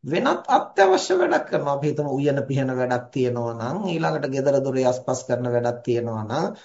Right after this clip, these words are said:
එහෙම නැත්නම් මල් පහන් පූජා කරන වැඩක් තියෙනවා නම්, එහෙම නැත්නම් භාවනා කරන මේ වගේ වෙනත් දෙයකට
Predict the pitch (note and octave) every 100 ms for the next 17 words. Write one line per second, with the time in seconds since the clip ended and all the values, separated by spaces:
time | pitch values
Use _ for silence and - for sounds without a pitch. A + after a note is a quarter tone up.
0 | _ - C#3+ D3+ D3 - C#3 C3 C3+ C3+
1 | D3 C#3+ C3 C3+ C3+ - B2+ B2 A#2+ A#2+
2 | A#2+ - A#2+ A2+ G#2+ G2+ C#3+ C4 D#3 D3+
3 | D3+ - C#3+ C3 B2+ D3+ D3 C3+ - -
4 | C3+ D#3 D#3+ D#3+ A3 A#3+ D4+ C4 C4+ D4+
5 | - E3 -